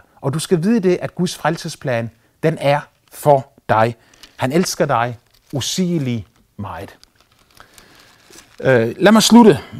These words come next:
ikke bare dette program, men hele denne programserie, med disse sidste ord i Johannes åbenbaring. "Jeg, Jesus,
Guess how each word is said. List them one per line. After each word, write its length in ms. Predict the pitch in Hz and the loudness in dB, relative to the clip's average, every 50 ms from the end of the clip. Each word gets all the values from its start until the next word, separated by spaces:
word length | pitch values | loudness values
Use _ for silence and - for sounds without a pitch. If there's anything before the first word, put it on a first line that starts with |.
| 120 - - - - _ _ _ - | -18 -18 -20 -20 -20 _ _ _ 2
ikke 200 | 185 190 160 170 | 4 4 4 4
bare 200 | 143 160 151 - - | 2 2 2 2 4
dette 160 | 185 185 - | 4 4 4
program, 340 | - 151 139 - 151 160 151 | 2 0 0 2 2 2 2
men 260 | 139 123 123 123 117 | 2 2 0 0 0
hele 260 | 107 175 185 185 170 | 0 2 2 2 2
denne 220 | 147 143 156 160 | 2 2 0 0
programserie, 880 | 147 - 143 143 - 143 139 131 - - - - - 240 139 104 85 90 - - _ _ _ _ _ _ | -2 -6 -8 -6 -4 -4 -4 -4 -2 0 2 2 2 2 0 -2 -4 -10 -14 -20 _ _ _ _ _ _
med 220 | - 165 156 156 139 | -6 -2 0 2 2
disse 300 | 185 214 196 - 185 160 | 4 2 2 2 0 -2
sidste 360 | - - 262 233 - - 226 | 0 0 0 0 0 0 0
ord 380 | - - 208 190 180 175 156 - | 0 4 6 6 6 6 4 2
i 80 | 185 160 | 0 0
Johannes 760 | 147 156 135 - 156 156 147 139 131 - - - - - - - _ _ _ _ _ _ _ _ - | 2 2 2 2 0 -2 -2 -2 -4 -4 -4 -4 -4 -6 -8 -12 _ _ _ _ _ _ _ _ -2
åbenbaring. 560 | 143 131 143 131 123 123 104 87 85 85 - - - _ _ _ _ _ _ _ _ _ _ _ _ _ _ _ _ _ _ _ _ _ - | 0 2 2 2 2 0 0 -2 -4 -8 -10 -14 -16 _ _ _ _ _ _ _ _ _ _ _ _ _ _ _ _ _ _ _ _ _ 2
"Jeg, 280 | 165 190 226 277 254 220 | 4 6 6 6 6 8
Jesus, 640 | 247 269 285 - - - 160 120 - - - - | 8 6 6 4 2 0 -2 -4 -4 -6 -6 -8